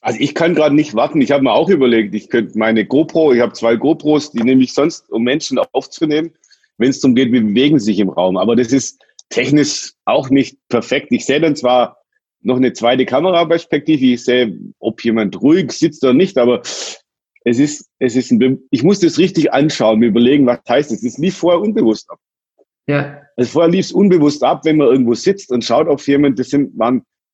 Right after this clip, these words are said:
Speaker 1: in einem sind da Skripte abgelaufen, ohne zu denken.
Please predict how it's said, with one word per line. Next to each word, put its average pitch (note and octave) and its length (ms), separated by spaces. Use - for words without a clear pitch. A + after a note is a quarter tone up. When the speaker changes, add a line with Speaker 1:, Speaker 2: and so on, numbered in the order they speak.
Speaker 1:
in F#3+ 140
einem D#3 580
sind C#3 160
da C3+ 80
Skripte - 460
abgelaufen, C#3 580
ohne C#3+ 260
zu C#3 120
denken. G#2+ 440